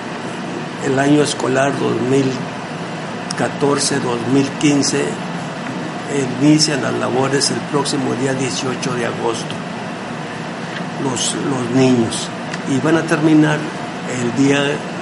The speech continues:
catorce de julio del dos mil quince, o bien sea que ahí es el, el marca el calendario,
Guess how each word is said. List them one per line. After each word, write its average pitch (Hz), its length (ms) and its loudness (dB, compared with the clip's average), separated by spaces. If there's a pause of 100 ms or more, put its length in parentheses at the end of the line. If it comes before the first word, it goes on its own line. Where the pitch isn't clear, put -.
(200)
catorce 131 600 0
de - 880 -4 (120)
julio 151 280 6 (1600)
del 113 220 -2
dos 113 140 0
mil 127 140 2
quince, 180 340 6
o 120 140 -2
bien 127 180 2
sea 135 280 2 (100)
que - 100 -4 (560)
ahí 135 420 2 (120)
es 131 140 2
el, 135 60 -2
el 123 720 -2
marca 135 360 0
el 127 140 -2
calendario, 113 580 0